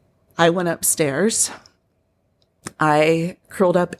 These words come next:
in my bathroom on the floor. The three boys came in there with me. Um, and I didn't even have the strength to take a shower. I, I could smell the urine on me, but I stayed in that ball for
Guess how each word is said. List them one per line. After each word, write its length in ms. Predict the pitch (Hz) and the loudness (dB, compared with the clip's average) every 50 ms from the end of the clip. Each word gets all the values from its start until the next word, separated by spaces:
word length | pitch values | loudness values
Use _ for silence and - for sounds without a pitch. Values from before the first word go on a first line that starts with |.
| - | -2
in 320 | 160 160 165 160 165 170 - - | 0 0 2 2 0 -2 -2 0
my 220 | 180 165 160 151 | 0 0 2 0
bathroom 680 | 151 151 156 151 156 156 - - 165 156 156 160 170 - | 0 0 -2 -2 -4 -6 -6 -4 -4 -2 -2 -2 -2 -2
on 160 | 165 160 165 | -2 -2 -2
the 80 | 170 | -2
floor. 540 | 165 - - 170 147 143 156 156 160 160 160 156 | -4 -4 -2 -2 0 0 0 -2 -2 -4 -4 -2
The 380 | 156 165 156 160 156 160 170 - - | 0 0 0 0 -2 -8 -10 -12 -14
three 240 | - - 190 185 180 | -4 0 0 2 2
boys 500 | 170 170 160 156 135 131 165 170 - - | 2 0 2 2 2 2 2 0 0 -4
came 340 | - - 190 165 170 160 | -4 -4 -2 0 0 0
in 160 | 165 - 170 165 | 0 0 0 0
there 160 | 165 165 170 | 0 0 0
with 280 | 160 160 151 151 - | 0 -2 -2 -2 -4
me. 320 | 170 160 151 151 170 170 170 - - - - - - - - - - - - | -4 -4 -2 -2 -2 -4 -6 -10 -18 -20 -20 -20 -20 -20 -20 -20 -20 -8 -4
Um, 440 | - 165 156 156 151 143 151 156 151 - _ _ _ _ _ _ _ _ _ _ _ _ - 180 | -2 0 0 -2 -4 -6 -8 -10 -12 -16 _ _ _ _ _ _ _ _ _ _ _ _ 0 2
and 60 | 175 | 4
I 100 | 165 165 | 4 4
didn't 320 | 160 151 185 202 - - | 2 2 2 2 2 2
even 220 | 208 190 151 170 160 | 0 0 0 -2 -2
have 260 | 151 170 147 156 147 | 0 0 -2 -2 -2
the 80 | 151 151 | -4 -6
strength 480 | - - - 160 147 156 165 165 - | -6 -6 -4 -4 -4 -4 -4 -8 -10
to 80 | - 160 | -12 -10
take 240 | - 165 143 139 - | -8 -8 -8 -8 -10
a 60 | 143 | -10
shower. 640 | - - - 147 139 139 - 156 160 160 175 - - | -8 -8 -6 -6 -6 -4 -2 -2 -2 -2 -4 -4 -4
I, 300 | - 165 151 92 - 151 | -2 -2 0 0 0 -2
I 40 | 156 147 | -4 -2
could 200 | - 180 160 - | -4 -4 0 0
smell 460 | - - - - 175 170 151 160 170 | 2 2 2 2 2 2 2 0 -2
the 140 | 151 160 156 | -4 -6 -8
urine 580 | 151 147 139 143 151 160 180 202 220 226 233 - - | -8 -8 -8 -6 -6 -4 -2 -2 -4 -4 -8 -10 -8
on 180 | 220 220 226 | -6 -4 -4
me, 360 | 226 226 208 220 226 233 - _ _ - - - - - _ _ _ - | -4 -4 -4 -4 -6 -6 -10 _ _ -20 -20 -20 -20 -20 _ _ _ -20
but 220 | 143 143 180 165 | -4 0 2 2
I 140 | 160 147 165 | 2 2 -2
stayed 380 | 156 - - - 175 175 190 180 | -2 -4 -2 -2 0 0 0 0
in 100 | 180 165 | -2 -2
that 280 | 156 147 151 - 147 | -4 -6 -6 -8 -8
ball 360 | 147 160 156 151 151 151 151 147 | -6 -4 -2 -2 -2 -2 -2 -4
for 640 | - - 151 151 151 151 151 135 131 139 156 160 | -4 -2 -2 -2 -2 -2 -2 -2 -2 -2 -4 -8